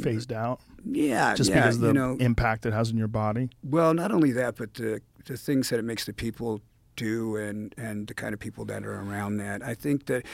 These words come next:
Speaker 2: you know,
Speaker 1: Mm.
Speaker 2: like, again, like I was saying, herb is less of a stigmatism, so people are a little bit more open with that. But,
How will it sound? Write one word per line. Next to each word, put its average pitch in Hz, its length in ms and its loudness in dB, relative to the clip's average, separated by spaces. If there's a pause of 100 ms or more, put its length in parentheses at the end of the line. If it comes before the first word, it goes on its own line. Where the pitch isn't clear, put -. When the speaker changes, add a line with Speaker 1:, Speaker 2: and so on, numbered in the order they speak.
(220)
Speaker 2:
you 165 80 4
know, 123 160 4
Speaker 1:
Mm. 113 360 -2
Speaker 2:
like, 120 200 0
again, 117 260 2
like 107 160 -4
I - 20 -4
was 107 120 -4
saying, 120 280 -2
herb 117 280 0
is 110 200 -6
less 113 240 -4
of 113 80 -8
a 110 40 -6
stigmatism, 110 680 -4
so 110 160 -4
people 117 380 -4
are 107 100 0
a 104 40 0
little 110 200 -4
bit 110 120 -6
more 107 180 -2
open 110 320 -2
with 107 180 -6
that. 104 280 -4
But, 113 220 -4